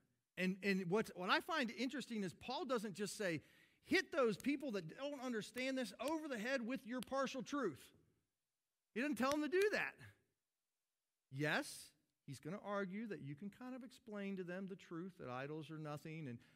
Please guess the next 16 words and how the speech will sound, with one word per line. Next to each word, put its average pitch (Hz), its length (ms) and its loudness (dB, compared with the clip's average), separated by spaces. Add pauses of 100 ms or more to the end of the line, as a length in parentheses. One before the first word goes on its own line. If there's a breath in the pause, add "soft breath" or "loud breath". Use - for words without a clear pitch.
(140)
but 156 140 0
until 226 520 -2
their 226 240 -2
conscience 190 680 -8
is 117 120 -12 (140)
clear, 165 280 -4 (920)
you 170 200 -2
should 113 220 -10 (160)
not 151 280 -8 (200)
try 135 340 -6 (220)
to 120 80 -14
get 127 240 -10 (100)
them 104 340 -14 (460)
to - 160 -20
actually 110 600 -14 (960)
partake. - 520 -16